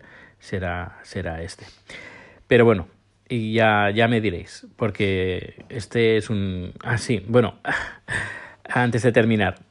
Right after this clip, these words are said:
que la gente, es decir, Sansa, Gabriel, eh, por favor, yo os pido que, que me digáis, y a la gente que lo compre, si encontráis algo que falta, si encontráis algo que queráis que, que,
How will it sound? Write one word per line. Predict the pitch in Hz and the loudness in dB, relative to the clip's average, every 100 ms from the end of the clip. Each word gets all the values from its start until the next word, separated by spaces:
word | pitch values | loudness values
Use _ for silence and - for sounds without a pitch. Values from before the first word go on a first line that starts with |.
| _ - | _ -2
que | 127 107 104 98 92 87 | 2 4 4 2 0 -4
la | 82 85 87 | -6 -8 -6
gente, | - 120 107 90 | -4 -2 -2 -4
es | 92 | -6
decir, | 92 92 | -10 -8
Sansa, | - 110 110 - 104 101 98 | -2 -2 -2 0 0 2 0
Gabriel, | 107 95 104 104 101 101 98 - _ | -4 0 2 2 2 0 -4 -10 _
eh, | - 104 98 | -10 -8 -4
por | 104 | -4
favor, | 104 104 107 - - | 2 2 2 -2 -10
yo | 131 107 | -8 -8
os | 104 | -8
pido | - 113 120 120 117 - _ | -4 2 4 4 2 -6 _
que, | - 95 95 | -10 -8 -8
que | - | -8
me | 104 98 | -4 -4
digáis, | 92 104 95 - - - | 0 0 0 -6 -20 -16
y | - 107 92 87 | -6 -4 -4 -6
a | 92 | -6
la | 90 | -4
gente | 110 104 | -4 -2
que | 104 | -2
lo | 90 | -2
compre, | 110 95 - - - - - - | -2 -4 -12 -20 -20 -20 -20 -20
si | - - 110 104 98 | -14 -6 -2 -2 -2
encontráis | 95 104 120 120 117 | -4 -4 0 0 2
algo | 117 104 98 | 0 0 -4
que | 110 | -4
falta, | 113 107 98 87 - | 0 0 0 -10 -12
si | - | -12
encontráis | 104 107 101 110 113 104 | -8 -6 -4 0 0 0
algo | 107 104 110 107 | -2 0 0 0
que | 101 104 101 95 95 | -2 -6 -4 -4 -8
queráis | - 113 104 110 123 101 | -10 -6 -2 0 0 -4
que, | - 101 95 92 - | -10 -10 -8 -10 -14
que, | - 90 87 92 | -14 -14 -14 -16